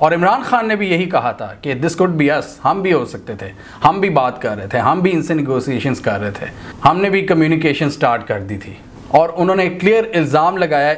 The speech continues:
इस हुकूमत पर कि ये तो imported government है, ये अपने आकाओं से डरती है, ये अमेरिका बहादुर से डरते हैं कि कहीं अमेरिका बहादुर इनकी छितरौल ना कर दे।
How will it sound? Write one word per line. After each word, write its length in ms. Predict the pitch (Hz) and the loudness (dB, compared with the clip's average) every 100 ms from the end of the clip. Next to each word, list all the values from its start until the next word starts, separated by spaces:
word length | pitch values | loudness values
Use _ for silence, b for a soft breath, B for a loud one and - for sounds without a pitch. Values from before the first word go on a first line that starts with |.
| 151 | -4
इस 220 | 156 147 | -8 -8
हुकूमत 400 | 135 135 139 143 | -6 0 0 2
पर 100 | 143 | -2
कि 180 | 139 165 | 0 -2
ये 240 | 147 156 | 0 0
तो 240 | 160 170 160 | 0 -2 -2
imported 520 | 147 120 139 139 165 | -2 -2 -2 0 0
government 400 | 135 123 151 151 | 0 2 0 0
है, 260 | 135 170 147 | -2 -2 -4
ये 60 | |
अपने 440 | 151 135 160 156 - | -2 -2 -2 -4 0
आकाओं 400 | 135 131 131 143 | -2 0 0 0
से 180 | 143 170 | 0 -2
डरती 420 | 127 110 117 127 | -2 -4 -6 -6
है, 140 | 104 | -4
ये 80 | 110 | -2
अमेरिका 440 | 123 131 160 202 202 | 0 0 2 2 2
बहादुर 300 | 170 135 147 | 2 2 -2
से 180 | 170 | -2
डरते 380 | 156 127 117 147 | -2 -2 -2 -2
हैं 320 | 160 147 175 B B | -2 -2 -6 B B
कि 100 | 202 | 0
कहीं 300 | 196 196 202 | 2 2 2
अमेरिका 440 | 196 190 190 190 226 | 2 0 0 2 2
बहादुर 360 | 196 160 180 | 2 0 -2
इनकी 260 | 175 165 185 | -2 -4 -6
छितरौल 460 | 180 151 151 143 151 | -4 0 2 2 0
ना 120 | 156 | -2
कर 220 | 123 104 | -4 -8
दे। 160 | 92 | -12